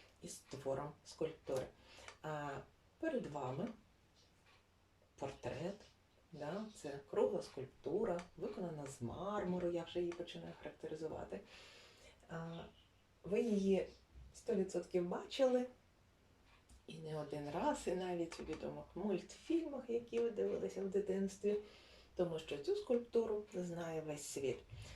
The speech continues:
Ви дуже просто знайдете її назву, це буде перший пункт, який вам треба дослідити. Другий.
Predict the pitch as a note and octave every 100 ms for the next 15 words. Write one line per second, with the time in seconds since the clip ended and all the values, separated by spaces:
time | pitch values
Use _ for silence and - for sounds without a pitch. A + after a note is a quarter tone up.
0 | - B3 C4 A#3+ F#3+ D#3 D3 D#3 - D#3+
1 | D#3 D#3+ D3+ D3 D3 D3+ D#3 E3 E3+ D#3+
2 | D3+ - D#3 C#3+ - C#3+ F3 A3+ - -
3 | - - C3+ - - C3+ - - A3+ -
4 | C#4+ - C4+ - B3+ B3+ A#3+ B3 A#3+ A3+
5 | A#3+ - G#3+ G#3+ A3+ G#3+ G#3+ G#3 G#3 G#3
6 | - - - - - - G#3 G#3 - C#3